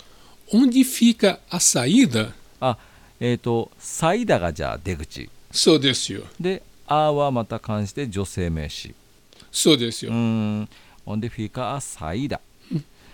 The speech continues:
Speaker 1: はい。
Speaker 2: では、トイレは？
Speaker 1: Onde fica o toalete?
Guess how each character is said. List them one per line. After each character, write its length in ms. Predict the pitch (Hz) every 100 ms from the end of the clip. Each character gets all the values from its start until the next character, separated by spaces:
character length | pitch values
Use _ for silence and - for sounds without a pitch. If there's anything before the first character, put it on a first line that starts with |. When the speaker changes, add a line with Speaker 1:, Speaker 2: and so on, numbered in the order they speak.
| -
Speaker 1:
は 100 | 123
い。 120 | 107 -
Speaker 2:
で 100 | 131
は、 140 | 135 - -
ト 160 | 220 247
イ 60 |
レ 80 | 113
は？ 140 | 67 - - - - - -
Speaker 1:
Onde 260 | 196 262 240
fica 380 | - 240 - 175
o 240 | 151 156 - -
toalete? 800 | 156 139 123 160 254 - 143 110